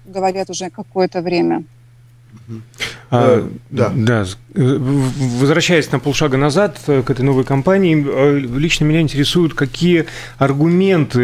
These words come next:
Speaker 3: а, вы приготовили для этих тридцати процентов
Speaker 1: Мгм.
Speaker 3: сомневающихся. Вот параллельно, а, нашей беседе, э, ру-, руководитель проекта, м, вакцинации Эва Юхневича общается с нашими коллегами, э, на Л Т В, Рита Панорама,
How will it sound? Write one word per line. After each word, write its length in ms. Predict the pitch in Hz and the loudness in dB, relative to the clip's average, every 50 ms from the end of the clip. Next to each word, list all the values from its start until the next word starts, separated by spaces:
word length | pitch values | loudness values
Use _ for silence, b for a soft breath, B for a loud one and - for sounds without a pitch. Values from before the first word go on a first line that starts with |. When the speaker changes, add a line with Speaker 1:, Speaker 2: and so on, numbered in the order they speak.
| 120 117 113 | 4 2 2
Speaker 3:
а, 300 | 107 98 107 110 110 107 | 2 2 2 2 2 2
вы 120 | 127 147 | 0 0
приготовили 440 | 139 120 113 113 - 156 160 147 131 | 0 0 0 0 2 2 2 2 2
для 200 | 110 107 120 135 | 2 2 2 2
этих 280 | 127 - 127 110 - | 0 0 -2 -4 -2
тридцати 340 | - 120 113 104 - - 143 | 0 0 0 0 0 -2 -2
процентов 520 | 120 113 113 110 - 139 135 117 - - 98 | 0 0 -2 -2 0 -2 -2 0 -2 -2 -2
Speaker 1:
Мгм. 60 | - | 0
Speaker 3:
сомневающихся. 760 | 107 104 104 107 113 135 175 185 160 135 131 113 - 131 120 | 0 2 2 2 2 2 2 2 2 0 -2 -2 0 0 0
Вот 120 | 110 98 | 0 0
параллельно, 600 | - 127 113 117 127 135 135 127 127 120 113 107 B B B B B B B | -2 0 0 2 2 2 2 2 2 2 0 -2 B B B B B B B
а, 240 | 123 117 113 113 113 | 2 2 4 2 2
нашей 280 | 139 165 - - 151 | 0 0 0 0 0
беседе, 760 | 135 131 127 - - - 139 131 123 113 110 113 120 117 117 113 | 2 2 0 2 2 2 2 2 2 0 0 2 2 4 4 4
э, 720 | 110 110 110 107 107 107 107 104 104 104 113 110 110 110 110 | 4 4 4 2 2 2 0 0 0 2 2 2 2 2 2
ру-, 200 | 113 123 123 123 | 0 0 0 0
руководитель 560 | 113 - 139 131 127 143 135 - 123 113 107 | 0 0 0 2 2 0 0 0 0 0 0
проекта, 540 | - 110 113 123 135 131 127 - - 120 113 | 0 0 2 2 2 0 -2 0 0 0 2
м, 520 | 110 110 110 101 123 110 107 110 113 110 | 2 0 -2 -4 -4 -4 -2 0 0 0
вакцинации 640 | 110 113 110 - - 127 123 120 113 - - 123 120 | 0 0 -2 0 -2 0 0 0 0 0 0 0 2
Эва 120 | 113 117 | 2 2
Юхневича 640 | 113 113 - - 165 170 170 156 - - 131 110 B B B B B B B | 0 0 0 0 0 2 2 2 2 2 0 0 B B B B B B B
общается 580 | 120 104 - - 139 127 120 117 117 - - | -4 -2 0 0 2 2 2 0 -2 -4 -8
с 80 | - - | -4 -4
нашими 300 | 127 120 - - 120 117 | -2 -4 -2 -2 -2 -2
коллегами, 540 | 117 131 123 123 127 117 110 117 113 113 113 | 0 0 0 0 0 0 0 0 0 2 0
э, 500 | 110 110 110 104 98 98 104 107 107 107 | 0 0 0 0 -2 -2 0 0 0 2
на 140 | 110 110 | 0 0
Л 160 | 113 113 110 104 | 2 0 0 0
Т 160 | - 123 117 | -2 -2 0
В, 160 | 139 175 170 | 2 2 2
Рита 220 | 139 120 104 117 104 | 2 2 0 -2 0
Панорама, 580 | - 160 160 165 143 127 120 113 113 107 101 | 0 0 2 2 2 2 2 2 0 0 -2